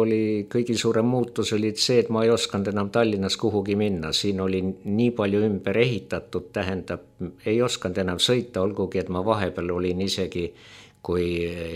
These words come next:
es-, viisa kinni pandi, siis ma sõitsin isegi taksojuhina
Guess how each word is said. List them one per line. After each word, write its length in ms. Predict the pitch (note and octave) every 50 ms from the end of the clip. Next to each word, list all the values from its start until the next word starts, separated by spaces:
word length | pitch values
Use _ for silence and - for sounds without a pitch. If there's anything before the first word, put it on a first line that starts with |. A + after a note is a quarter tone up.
| G2
es-, 220 | G#2+ G2 - - - - - - - F#2+ F#2+ F2+ F2 F2 F2 F2 F2 F2 F2 F2+ -
viisa 300 | A2+ A2+ G#2 - G2+ F2+
kinni 300 | - A#2+ A#2 A2 G2+ G2 F#2
pandi, 480 | - F#2 F2 E2+ E2 - _ - -
siis 200 | - - - - F2+
ma 80 | F2+ F2
sõitsin 480 | - G2 G2 F2+ - - - G2 F#2+
isegi 240 | - - F#2+ G#2 F#2+
taksojuhina 880 | - A#2+ A#2+ A#2 - - G2 F2 E2+ F2 D#2+ D2 D2+ E2 D#2 D2+ D2